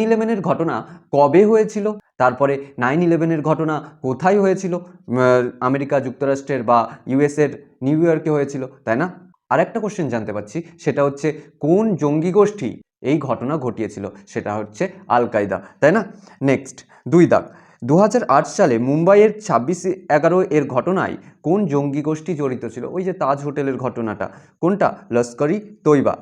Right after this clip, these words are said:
তাই না? নেক্সট কোশ্চেন স্তম্ভ আসছে, তিন নম্বর কোশ্চেন। তো আমরা কি দেখতে পাচ্ছি যে একদিকে বিভিন্ন জিনিস দূষণের কথা বলেছে এবং সেই জিনিসগুলো দূষণের ফলে কি রোগ হচ্ছে সেটা জিজ্ঞাসা করেছে, তাই না? দেখো, এক নম্বর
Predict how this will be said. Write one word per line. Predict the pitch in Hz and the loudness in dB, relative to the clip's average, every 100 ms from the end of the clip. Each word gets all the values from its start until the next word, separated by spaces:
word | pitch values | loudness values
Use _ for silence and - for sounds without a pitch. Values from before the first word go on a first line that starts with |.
| - - | -8 0
তাই | 160 | 2
না? | 226 - - - 135 | 2 -4 -14 -6 -2
নেক্সট | 143 - | -2 0
কোশ্চেন | 170 175 190 - - | -2 0 -4 -4 -6
স্তম্ভ | - 147 160 170 170 | 0 0 2 2 2
আসছে, | - 233 226 - _ 175 | -2 -8 -8 -14 _ 2
তিন | 175 151 127 | 4 4 0
নম্বর | 110 101 95 | -2 -4 -6
কোশ্চেন। | 92 - 85 - _ _ _ - | -8 -8 -14 -14 _ _ _ 0
তো | 208 208 156 | 0 0 -4
আমরা | 165 175 | -4 -2
কি | 175 | -2
দেখতে | 180 180 175 | -2 -2 -4
পাচ্ছি | 170 185 185 - 139 | -4 -6 -10 -8 -2
যে | 120 120 | 0 0
একদিকে | 131 143 165 156 - - 120 | -2 -2 -2 -4 -6 -8 -4
বিভিন্ন | 139 165 165 175 175 147 - 139 | 0 0 2 2 0 -4 -10 -10
জিনিস | 135 151 131 127 | -6 -4 -4 -8
দূষণের | 131 165 170 151 | -6 -4 -4 -2
কথা | 156 160 | -4 -2
বলেছে | 156 156 160 - | -2 -2 -4 -8
এবং | 139 143 | -8 -8
সেই | 147 151 143 | -4 -4 -2
জিনিসগুলো | 151 147 151 143 127 | -4 -4 -4 -4 -6
দূষণের | 127 156 156 156 | -6 -4 -4 -2
ফলে | 151 151 - - _ _ | -2 -2 -6 -20 _ _
কি | 170 180 151 | -4 -2 0
রোগ | 156 165 | 0 -2
হচ্ছে | 170 214 214 | -4 -6 -6
সেটা | 151 131 110 | -4 -2 -2
জিজ্ঞাসা | 101 104 101 | -4 -6 -6
করেছে, | 98 95 - _ _ | -6 -8 -12 _ _
তাই | 185 233 | 0 0
না? | 240 - - - | -2 -12 -10 -2
দেখো, | 156 101 - - | -2 -2 -4 0
এক | 180 | 2
নম্বর | 220 | 2